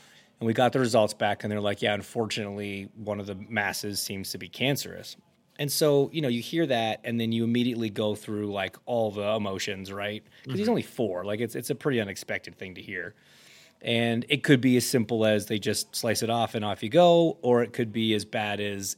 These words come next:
Speaker 1: it's not the only place. He's gotta do surgery and chemo and radiation and all. Like, you just don't know, right? And so, of course, you run through all the different permutations and all things, whatever, whatever.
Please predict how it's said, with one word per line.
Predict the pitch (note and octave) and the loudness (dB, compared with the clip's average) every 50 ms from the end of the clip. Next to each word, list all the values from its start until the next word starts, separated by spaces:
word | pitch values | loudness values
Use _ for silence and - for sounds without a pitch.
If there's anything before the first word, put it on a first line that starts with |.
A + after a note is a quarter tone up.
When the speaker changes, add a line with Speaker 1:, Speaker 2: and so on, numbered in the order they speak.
| _ - | _ -10
Speaker 1:
it's | A2 - - | -8 -6 -4
not | A#2+ G2+ F#2 - | -6 -6 -6 -6
the | G#2+ A2 | -4 -2
only | C3 C#3 C3+ B2 | 2 2 2 2
place. | - C3 B2+ A#2 A2+ G#2+ - - - | 2 2 2 2 2 0 -2 -6 -6
He's | - A2+ G2 | -6 -6 -6
gotta | - - G#2+ G2 G2 | -4 -4 -4 -4 -6
do | F#2+ F2+ G#2 G2 F#2+ | -8 -10 -10 -8 -6
surgery | - - D#3 C3+ G#2+ A#2 A#2 A2 G#2 G2 | -2 0 2 2 2 0 -2 -2 -2 -4
and | F#2 - | -6 -6
chemo | - - C#3 B2 A#2+ A2 G#2+ G#2+ | -2 0 2 2 2 2 0 0
and | G#2 | -2
radiation | G#2+ G#2 G2 G2+ A#2+ C3+ B2 A2 - C3 A#2 G#2+ | -2 -4 -2 0 0 0 0 0 0 -2 -4 -4
and | G#2 G#2 | -4 -4
all. | G#2+ A2+ | -4 -4
Like, | A#2 A2 - - | -4 -6 -8 -8
you | A#2+ | -4
just | A2 C#3+ C3+ - | -4 -4 -4 -2
don't | - G2 G2 | -6 -8 -8
know, | F#2+ F#2+ - - - _ _ | -10 -12 -12 -14 -18 _ _
right? | - G2 G2+ A#2+ C#3 - - - - - - - - _ | -10 -8 -8 -8 -8 -12 -18 -20 -20 -20 -20 -20 -16 _
And | - C#3+ | 0 4
so, | C#3+ F3+ D#3 | 6 8 6
of | B2 | 8
course, | - D#3 C3+ - | 8 8 8 8
you | D3 C3 | 8 6
run | B2+ A#2+ | 6 4
through | A2+ A#2 A2+ G#2+ | 4 2 2 2
all | G2+ | 2
the | G#2+ G2+ | 2 -2
different | G#2 G#2+ F#2+ - A2 G2+ G2+ F#2+ - _ | -2 -4 -2 -2 -4 -4 -4 -6 -10 _
permutations | - F#2+ - - - F3+ E3 C#3+ - D3 B2+ A#2+ A2+ | -14 -14 -8 0 2 4 4 4 4 2 2 0 -2
and | G#2+ G2+ | -4 -6
all | F#2+ | -8
things, | - - A2 G#2+ F#2+ | -8 -8 -8 -8 -8
whatever, | G2 F#2+ F#2 F#2+ F#2+ | -8 -8 -8 -10 -10
whatever. | F#2 F#2 F#2 G2 - | -12 -14 -16 -16 -18